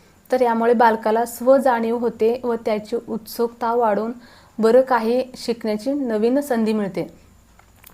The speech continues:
तर बरंच काही शिकण्याची संधी मिळते त्या बालकाला, आपण कसं दिसतो यातून त्याला नवीन काही शिक-, शिकण्याची संधी मिळते. तर चार नंबरचा स्टॉल आहे. व्हिडिओ खूप मोठा होतोय, मोठा होतोय म्हणजे माहिती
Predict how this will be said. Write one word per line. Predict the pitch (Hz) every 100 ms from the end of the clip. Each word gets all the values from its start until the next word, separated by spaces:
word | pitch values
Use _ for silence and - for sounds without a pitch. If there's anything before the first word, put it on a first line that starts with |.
| -
तर | 233
बरंच | 226 262 269
काही | 254 262
शिकण्याची | 262 269 240 233 285
संधी | 277 247
मिळते | 240 233 226
त्या | 220
बालकाला, | 220 202 196 190 185 - -
आपण | 196 196 226
कसं | 233 233 226
दिसतो | 226 226 220
यातून | 214 214 240
त्याला | 233 233
नवीन | 226 214
काही | 220 208
शिक-, | 226 247 - -
शिकण्याची | 233 214 208 277
संधी | 269 240 240
मिळते. | 208 202 180 180 - - - _
तर | 233 - 262
चार | 233
नंबरचा | 254 254 262 262 262
स्टॉल | 262 233 233
आहे. | 226 208 214 - - -
व्हिडिओ | 233 233 247
खूप | 262 254
मोठा | 240 240
होतोय, | 247 226 214 247 - _
मोठा | 240 240 262
होतोय | 262 269
म्हणजे | 262 254 269
माहिती | 262 226